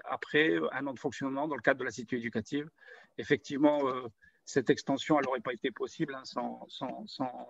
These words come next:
euh, la coordination avec, euh, avec les services, euh, de la ville et dans le cadre des cités éducatives pour pouvoir étendre un peu l'acti-, l'activité sur les exclus définitives.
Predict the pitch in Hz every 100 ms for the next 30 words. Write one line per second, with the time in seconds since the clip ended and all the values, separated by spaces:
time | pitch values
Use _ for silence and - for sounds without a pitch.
0 | 123 117 - - 139 - 135 127 - 151
1 | 123 127 - 127 - - - - 143 120
2 | 123 131 120 127 - 135 123 120 120 143
3 | - - - 143 135 127 147 151 123 131
4 | - 127 117 120 131 - 123 120 - 151
5 | - - - - - 110 123 131 123 120
6 | 127 117 113 131 - 131 - 127 117 -
7 | 123 131 127 147 - 131 123 127 - 127
8 | 117 123 - 117 104